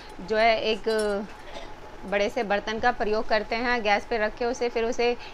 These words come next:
एक टॉवल से ढककर उससे जो हम स्टीम लेते हैं, but वो थोड़ी डेंजर होती है, तो हम सिक्योर तरीके से कैसे स्टीम ले सकते हैं, उसी के लिए स्टीमर है।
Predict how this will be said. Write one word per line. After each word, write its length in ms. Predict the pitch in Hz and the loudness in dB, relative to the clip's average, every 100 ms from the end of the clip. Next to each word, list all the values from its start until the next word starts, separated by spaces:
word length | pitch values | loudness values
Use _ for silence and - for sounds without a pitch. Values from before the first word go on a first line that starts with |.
| - | -8
एक 100 | - - | -8 2
टॉवल 280 | 202 208 226 | 4 4 4
से 140 | 247 | 0
ढककर 600 | 202 - - 214 - 226 | -2 -6 -8 -6 0 2
उससे 300 | 233 - 240 | 2 0 0
जो 80 | 233 | 2
हम 160 | 240 254 | 0 -2
स्टीम 340 | - 233 240 | -4 -4 -2
लेते 260 | 226 220 240 | 0 0 0
हैं, 260 | 240 254 262 - - - | 0 0 -2 -12 -10 -2
but 160 | 196 220 | 2 2
वो 120 | 220 | 2
थोड़ी 260 | 254 233 233 | 2 2 2
डेंजर 360 | 220 220 233 | 2 2 2
होती 280 | 233 208 226 | 2 -2 0
है, 200 | 233 247 - - - | 0 0 -4 -12 -6
तो 300 | 226 190 202 - | -4 -4 -4 -6
हम 220 | 208 220 | -4 -4
सिक्योर 400 | 247 - - 226 214 | -4 -6 0 2 4
तरीके 300 | 226 220 226 | 2 0 -2
से 140 | 247 | -2
कैसे 280 | 220 220 254 | 0 0 -2
स्टीम 320 | - - 233 | -2 -4 -2
ले 140 | 220 | -2
सकते 260 | 240 220 226 | -2 -4 -4
हैं, 200 | 233 240 | -2 -4
उसी 200 | 220 233 | -4 -6
के 120 | 214 | -2
लिए 200 | 220 233 240 | 2 2 2
स्टीमर 460 | - 214 214 233 | -2 -4 -2 -2
है। 240 | 269 240 | 0 0